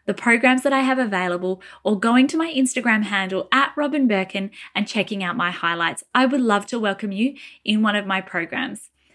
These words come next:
Anyway, are you ready to dive in? Let's do this. Do you ever wake up at three A M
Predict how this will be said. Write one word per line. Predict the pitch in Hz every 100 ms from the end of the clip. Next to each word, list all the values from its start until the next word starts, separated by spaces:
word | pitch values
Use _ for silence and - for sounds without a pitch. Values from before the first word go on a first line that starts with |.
| _ _ _
Anyway, | 208 185 139 - _ _ _ _ _ _ -
are | 262 294
you | 302 285
ready | 240 190 208
to | 214 220
dive | 202 190 202
in? | 226 320 349 - _ _ -
Let's | 180 185 - -
do | 180 160
this. | 95 208 - _ _ _ _ _ _ _ _ _ _ _ _ _ _ _ _ _ _ -
Do | 285
you | 311 302 349 381 -
ever | 214 208 214 202 196 -
wake | 185 190 208 226
up | 220
at | 226
three | - 208 202
A | - 196
M | - 175 170 170